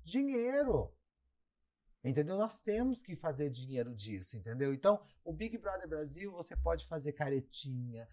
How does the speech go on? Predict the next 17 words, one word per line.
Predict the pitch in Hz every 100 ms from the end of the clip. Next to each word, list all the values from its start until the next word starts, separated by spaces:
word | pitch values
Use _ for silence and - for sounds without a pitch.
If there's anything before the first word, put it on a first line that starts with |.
| - -
você | 160
pode | 160 165 -
ficar | - 151
chateadinho, | 147 - 143 135 110 123 117 113 113 156 -
você | - 175
pode | - 175 160 165
não | 160 156
gostar, | 143 135 - - 123 113 113 - - 160
você | 185 185
pode | 180 156
falar | 165 147 147
que | 139
desliga | 120 135 127
a |
televisão, | 131 131 117 - - - - 117 113 113 - _ -
entendeu? | 123 123 131 113
Hashtag, | 113 139 - - - 127 131 117 107